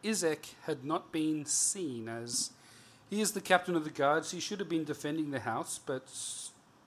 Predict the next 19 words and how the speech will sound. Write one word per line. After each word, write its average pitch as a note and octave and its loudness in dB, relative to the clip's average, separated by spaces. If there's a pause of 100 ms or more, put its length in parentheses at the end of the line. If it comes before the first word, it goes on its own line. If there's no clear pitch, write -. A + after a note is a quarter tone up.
(140)
no C3+ -4
one G#3+ -2
has G#3+ -2
seen A3+ -2
him. G2 -10 (1200)
So, D3+ 6
after D3+ 2
some D#3+ -4
convincing, E3+ -4 (960)
the B2 -8
Baron C3 2
opens D3+ -2
up C#3+ -4
his C3 -8
room, G#2 -8 (1500)
and A#2+ -6
you C3+ -2
see A#2 0 (1500)
dolls. G2 0